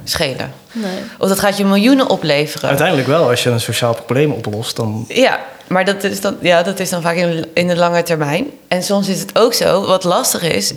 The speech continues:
Speaker 1: is, ehm, waar wij de baten voor ontwerpen. Dat is niet per se dat dat, ehm, dat dat kosten scheelt bij onze opdrachtgever of zo. Dus daar is altijd een beetje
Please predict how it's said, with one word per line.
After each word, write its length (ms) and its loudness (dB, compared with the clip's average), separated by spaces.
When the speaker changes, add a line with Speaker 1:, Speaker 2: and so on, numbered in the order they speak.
Speaker 1:
is, 260 -2
ehm, 320 2
waar 200 2
wij 380 2
de 180 2
baten 440 0
voor 160 0
ontwerpen. 500 0
Dat 140 -2
is 120 -2
niet 160 -2
per 120 -4
se 240 2
dat 140 2
dat, 280 -2
ehm, 500 2
dat 160 0
dat 160 2
kosten 340 -2
scheelt 360 -2
bij 180 -2
onze 240 -4
opdrachtgever 880 -6
of 120 -10
zo. 200 -6
Dus 120 -8
daar 140 0
is 100 -4
altijd 220 -6
een 100 -6
beetje 340 -6